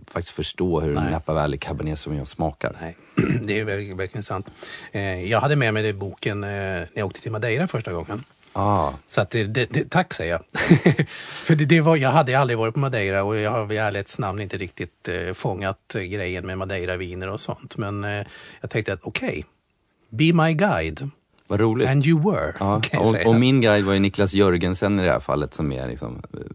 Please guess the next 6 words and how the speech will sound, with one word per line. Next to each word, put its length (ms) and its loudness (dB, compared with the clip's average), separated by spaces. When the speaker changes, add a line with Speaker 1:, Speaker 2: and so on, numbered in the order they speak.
Speaker 1:
Mad 400 0
About 360 0
Madeira-bloggens 1300 -2
grundare, 520 -2
som 160 -2
är, 200 -2